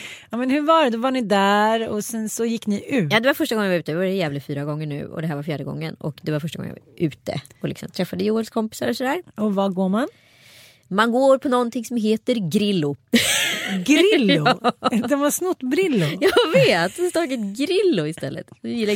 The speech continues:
Speaker 2: grill
Speaker 1: Där
Speaker 2: där
Speaker 1: kan
Speaker 2: uppe,
Speaker 1: man
Speaker 2: tänker
Speaker 1: få
Speaker 2: jag.
Speaker 1: en korv när man
Speaker 2: <laughs> Nej, men det var jättebra faktiskt. Lite för hög musik för min smak, men, men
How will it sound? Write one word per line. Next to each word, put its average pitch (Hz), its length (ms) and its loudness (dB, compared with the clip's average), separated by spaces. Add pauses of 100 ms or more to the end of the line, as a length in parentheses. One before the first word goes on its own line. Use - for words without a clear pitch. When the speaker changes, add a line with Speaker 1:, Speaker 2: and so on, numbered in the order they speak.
(120)
Speaker 2:
grill 165 240 0
Speaker 1:
Där 208 80 0
Speaker 2:
där 226 80 2
Speaker 1:
kan 254 100 4
Speaker 2:
uppe, 254 100 2
Speaker 1:
man 302 100 4
Speaker 2:
tänker 330 120 -4
Speaker 1:
få 311 100 2
Speaker 2:
jag. 320 80 0
Speaker 1:
en 320 100 -4
korv 214 440 2 (260)
när 220 200 2
man 226 180 4
Speaker 2:
<laughs> - 0 -
Nej, 214 140 4 (260)
men 277 180 2
det 240 40 2
var 226 80 4
jättebra 277 440 2
faktiskt. 185 280 -4
Lite 262 320 -6
för 294 60 0
hög 170 180 0
musik 160 280 -6
för 147 80 -14
min 139 140 -10
smak, 135 240 -14
men, 196 180 -4
men 135 160 -10